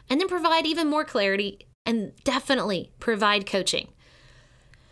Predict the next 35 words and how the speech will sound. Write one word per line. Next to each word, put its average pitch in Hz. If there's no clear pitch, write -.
After 311
your 349
team, 294
employees, 240
and 190
kids 196
get 202
the 196
hang 208
of 180
implementing 226
with 240
fidelity 202
<laughs> -
the 240
processes 262
required 202
in 247
their 269
work, 285
then 285
allow 311
them 311
the -
autonomy 285
to 262
refine 254
those 269
processes 180
to 269
make 285
them 339
even 320
more 240
efficient. -